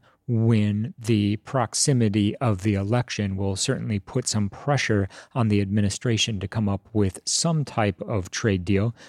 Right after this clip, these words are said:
whether it's truly comprehensive or not remains to be seen. And we're erring on the side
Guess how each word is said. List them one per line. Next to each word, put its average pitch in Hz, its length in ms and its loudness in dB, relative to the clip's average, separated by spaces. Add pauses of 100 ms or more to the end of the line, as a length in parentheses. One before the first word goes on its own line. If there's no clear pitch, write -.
whether 104 300 2
it's 101 180 0
truly 104 380 -2
comprehensive 117 1000 -2 (140)
or 101 240 2
not 104 300 2
remains 101 420 -2
to - 120 -8
be 98 120 -4
seen. 123 460 -2 (240)
And 127 160 2
we're 143 260 4
erring 135 480 0
on 104 220 -4
the 95 80 -4
side 92 540 0